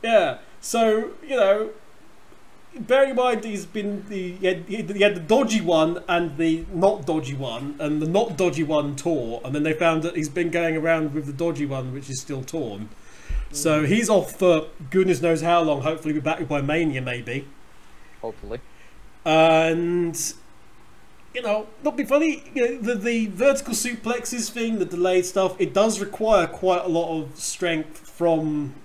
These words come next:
Speaker 1: uh, the opponent to obviously go along with the move. So
Speaker 3: Yeah.
Speaker 1: for
Speaker 3: Well,
Speaker 1: somebody
Speaker 3: it's
Speaker 1: who
Speaker 3: fine. It's, it was fine with Zayn because
Speaker 1: Hmm.
Speaker 3: Zayn was light enough as it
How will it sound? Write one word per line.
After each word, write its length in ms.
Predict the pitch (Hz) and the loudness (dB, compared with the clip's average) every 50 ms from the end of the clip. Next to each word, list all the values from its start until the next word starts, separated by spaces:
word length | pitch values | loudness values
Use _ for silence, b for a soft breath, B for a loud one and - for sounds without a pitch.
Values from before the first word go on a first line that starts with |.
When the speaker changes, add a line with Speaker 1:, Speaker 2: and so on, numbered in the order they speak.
| - - - - - - | -20 -20 -20 -20 -16 -10
Speaker 1:
uh, 260 | 160 147 143 143 143 | -6 -4 -2 -2 -4
the 140 | 135 135 143 | -4 -4 -6
opponent 600 | 143 143 - 170 170 170 160 139 135 131 127 - | -8 -6 0 2 2 2 2 0 -2 -8 -10 -12
to 240 | - - 143 135 135 135 | -12 -10 -8 -6 -6 -6
obviously 240 | 131 127 - 147 | -8 -8 -10 -12
go 260 | 131 117 - 143 135 131 | -10 -6 -4 -4 -4 -2
along 380 | 127 135 135 131 127 127 123 120 | -2 -2 -2 -2 -2 -4 -6 -6
with 220 | 135 131 104 107 | -8 -8 -8 -8
the 60 | 120 | -8
move. 420 | 123 135 151 147 135 120 120 120 110 - - - | -6 -4 -2 -2 -4 -4 -8 -10 -14 -16 -16 -14
So 180 | - - 139 | -10 -6 -4
Speaker 3:
Yeah. 280 | 139 143 139 143 143 139 135 B B B B B - - | -4 -4 -4 -4 -6 -8 -10 B B B B B -20 -10
Speaker 1:
for 80 | - 160 | -8 -4
Speaker 3:
Well, 20 | |
Speaker 1:
somebody 320 | - 214 233 233 233 220 226 | -2 0 2 2 4 4 6
Speaker 3:
it's 80 | 226 | 6
Speaker 1:
who 160 | 254 254 240 214 | 6 6 4 2
Speaker 3:
fine. 80 | 240 - - - | -2 -8 -2 -2
It's, 180 | 208 196 - - - | -2 -2 -2 -6 -2
it 80 | 202 196 | -2 -2
was 140 | 202 202 - | -2 -2 -2
fine 340 | - 220 226 233 233 220 | 0 0 2 2 0 -2
with 160 | 202 185 151 123 | -4 -4 -6 -4
Zayn 360 | 117 160 180 165 135 120 117 113 | -2 -2 -2 -2 -4 -6 -10 -12
because 240 | 123 - 147 131 - | -8 -8 -8 -6 -4
Speaker 1:
Hmm. 100 | 185 151 | -4 -2
Speaker 3:
Zayn 260 | 147 160 160 147 131 | -2 -4 -4 -8 -12
was 80 | 120 113 107 - - | -14 -16 -16 -12 -10
light 160 | 131 131 117 | -8 -8 -8
enough 280 | 113 117 117 113 - - | -10 -10 -10 -10 -10 -10
as 160 | 113 104 98 | -14 -12 -12
it 80 | 104 | -16